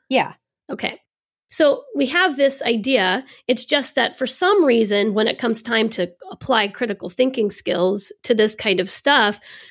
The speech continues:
Speaker 2: we kind of lose our minds. It's like, "But broccoli is good for you." It's like, "Yes, yes,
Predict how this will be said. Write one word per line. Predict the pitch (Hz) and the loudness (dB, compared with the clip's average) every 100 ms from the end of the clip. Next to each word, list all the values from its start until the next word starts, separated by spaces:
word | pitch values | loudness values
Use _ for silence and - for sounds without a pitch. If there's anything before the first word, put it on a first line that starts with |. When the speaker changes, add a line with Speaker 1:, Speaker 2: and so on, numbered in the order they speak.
| _ | _
Speaker 2:
we | 208 | -6
kind | 262 240 | 0 2
of | 220 | 4
lose | 240 220 | 4 4
our | |
minds. | 185 214 247 214 | 0 2 2 2
It's | 214 | -2
like, | 254 247 | -6 -4
"But | 330 | -4
broccoli | 370 370 381 349 | 0 0 4 2
is | 285 | 2
good | 269 415 | 0 0
for | - 381 | 0 -2
you." | 285 | 2
It's | 226 220 | 0 -2
like, | 285 | -8
"Yes, | 381 427 - - - - _ _ _ _ - | -8 -8 -10 -14 -14 -20 _ _ _ _ -6
yes, | 285 269 - - - | -2 -2 -6 -14 -16